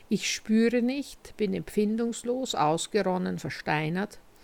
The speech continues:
Ich finde keine Ruhe, bin schlaflos, getrieben und ängstlich. Depressionen und ihre Ursachen. Früher wurden die Depressionen in zwei große Gruppen geteilt. Die, die durch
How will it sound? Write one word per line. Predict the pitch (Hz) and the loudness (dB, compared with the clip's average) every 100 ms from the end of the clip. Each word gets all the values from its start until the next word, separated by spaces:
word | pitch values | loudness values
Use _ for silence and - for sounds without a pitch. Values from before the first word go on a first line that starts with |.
| - - - - | -18 -18 -14 2
Ich | 311 - | 4 4
finde | 226 214 277 | 2 4 2
keine | - 202 202 254 233 | 0 -2 2 4 8
Ruhe, | 202 175 147 139 - - | 8 8 4 0 -10 -6
bin | 160 | -4
schlaflos, | 143 - 143 151 - 202 233 - - | -4 -2 0 0 -2 -4 -2 -4 -6
getrieben | - - 185 175 170 - 170 - | -8 -4 0 2 2 0 -4 -4
und | 240 262 | -6 -4
ängstlich. | - 143 139 - - - - - - - - - - - - - - | -4 -4 -4 -8 -10 -14 -14 -18 -20 -20 -20 -20 -18 -18 -16 -18 0
Depressionen | 240 202 202 - 226 320 415 220 | 2 4 2 6 6 8 6 6
und | 190 | 6
ihre | 240 254 - | 4 4 4
Ursachen. | 180 160 165 170 - 180 - - | 4 4 -2 -6 -12 -16 -18 -14
Früher | - 240 320 269 262 302 226 | 0 6 8 8 6 4 8
wurden | 220 214 214 | 8 8 4
die | 196 | 6
Depressionen | 185 - 170 - 156 175 226 | 4 4 2 4 0 2 2
in | 240 226 | 2 2
zwei | 262 | 2
große | 254 175 160 - | 4 4 2 2
Gruppen | 233 185 190 - 175 | 2 6 6 6 2
geteilt. | 156 - 165 - 180 - - 208 | 2 0 -6 -6 -10 -14 -4 6
Die, | 214 226 220 - - - | 10 10 6 -4 -10 0
die | 185 | 6
durch | 208 208 - - | 10 10 8 -6